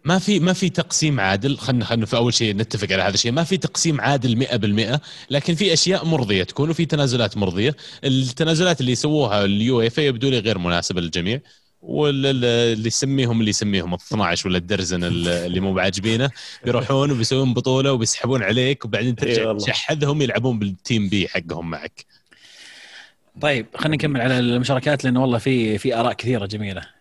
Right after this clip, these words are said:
Speaker 3: آه،
Speaker 2: يلا.
Speaker 3: مشعل يقول: "أموال في كرة القدم بدأت في التصاعد قبل سنوات وتزيد سنة بعد سنة، إذا وصلت أن تحدد إنشاء بطولات وتغيير مسارات الأندية، وهذا نتاج طبيعي لاستخدام غير المعقول الأموال في كرة القدم." آم،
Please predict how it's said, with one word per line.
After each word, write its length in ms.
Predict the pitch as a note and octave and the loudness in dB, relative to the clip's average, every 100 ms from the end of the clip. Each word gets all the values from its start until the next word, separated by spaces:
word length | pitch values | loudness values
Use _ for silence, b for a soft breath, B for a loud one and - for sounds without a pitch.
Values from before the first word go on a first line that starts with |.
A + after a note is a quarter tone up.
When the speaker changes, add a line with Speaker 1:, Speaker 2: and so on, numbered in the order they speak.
| - | -12
Speaker 3:
آه، 280 | G2+ A2 G#2+ | -6 -4 -2
Speaker 2:
يلا. 80 | G#2+ | 0
Speaker 3:
مشعل 300 | D3+ C3+ C3 | 0 2 0
يقول: 340 | C3 D#3 D#3+ | 2 2 2
"أموال 280 | C#3 D3 D#3 | 2 2 0
في 100 | C3 | 0
كرة 140 | C#3 C3 | -2 0
القدم 300 | C#3+ C#3 B2+ | 0 0 2
بدأت 220 | B2+ A#2 | 0 0
في 60 | - | -4
التصاعد 560 | - G#2+ B2+ A2+ B2 D3 - - | -6 -2 0 -2 -6 -14 -18 -6
قبل 220 | B2 A#2 | -2 0
سنوات 480 | - A2+ A#2 C3+ B2 | 0 0 2 0 -2
وتزيد 360 | - A2+ C3 | -4 -2 -2
سنة 200 | - A#2 | 0 -2
بعد 240 | G#2+ G2+ G2 | 0 -4 -2
سنة، 160 | C3+ | -2
إذا 220 | A#2+ B2+ A#2+ | 0 0 0
وصلت 480 | B2 - A#2 - | 0 0 -2 -4
أن 180 | A2 A2 G#2+ _ - | -10 -10 -14 _ -10
تحدد 360 | - D3 C3 A2+ | -4 -4 -4 -4
إنشاء 400 | A#2 - B2+ F#2+ | -2 -2 -2 -4
بطولات 500 | A2+ - A#2 B2+ - | -8 -4 -2 -2 -2
وتغيير 380 | A#2+ A2+ B2+ | -4 0 -2
مسارات 400 | G#2+ G#2+ A2 A#2+ | -2 -2 -2 -2
الأندية، 400 | G#2 A#2 A#2 B2+ B B B C3 | -2 -2 0 -2 B B B -2
وهذا 180 | C3+ | 0
نتاج 280 | A#2 G#2+ A#2+ | 0 -2 -4
طبيعي 380 | - A#2 B2 G#2+ | -4 -2 -2 -4
لاستخدام 560 | G#2+ - - B2 C3 A#2 | -6 -8 -8 -4 -2 0
غير 160 | C3+ | 0
المعقول 460 | B2+ A#2 G#2 - A#2 | -2 -4 -4 -2 -2
الأموال 360 | G#2 G#2+ A#2 | -2 -2 -2
في 100 | G#2+ | -2
كرة 160 | G2 G2+ | -4 -4
القدم." 240 | - F2 - _ _ b b b b b b b b b b _ | -6 -12 -14 _ _ b b b b b b b b b b _
آم، 460 | - A2 A2 G#2+ G2+ | -6 -2 0 -2 -6